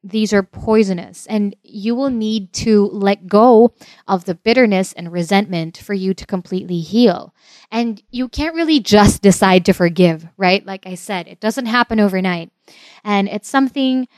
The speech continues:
that happens when you create the right conditions for forgiveness to happen. If you allow yourself to be in this space, if you work on it, and if you truly, truly want to be able to heal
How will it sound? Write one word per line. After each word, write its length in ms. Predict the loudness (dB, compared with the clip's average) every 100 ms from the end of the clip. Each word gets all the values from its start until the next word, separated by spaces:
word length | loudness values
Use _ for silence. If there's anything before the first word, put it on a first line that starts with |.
| _ _ -2
that 220 | 0 0
happens 540 | 2 2 2 -2 -2
when 160 | -2 0
you 140 | 0
create 500 | -2 -4 -4 -4 -6
the 140 | -6 -4
right 200 | -4 -4
conditions 680 | -10 -10 -10 -10 -12 -16 -20 _
for 160 | -16 -14
forgiveness 680 | -12 -8 -6 -6 -6 -8 -16 _
to 120 | -6 -6
happen. 520 | -8 -20 -20 -20 _ _ _ _ _ _ _ _ _ _ _ _
If 220 | -18 -14 -4
you 140 | -2
allow 260 | -2 2 2
yourself 480 | 4 4 2 0 -2
to 100 | -2
be 160 | 0
in 160 | 0 -2
this 160 | -4 -8
space, 560 | -12 -6 -4 -2 -6 -16 -20 _
if 220 | -14 -8
you 160 | -4 -4
work 420 | -2 -2 -2 2
on 180 | 4 6
it, 200 | 4 2 0
and 140 | 2
if 180 | 2 0
you 180 | -4 -4
truly, 640 | -8 0 4 6 8 4
truly 440 | 2 2 4 4
want 260 | 4 2 0
to 80 | -6
be 200 | -2 0
able 180 | 0 -2
to 160 | -4
heal 480 | -4 4 6 6 4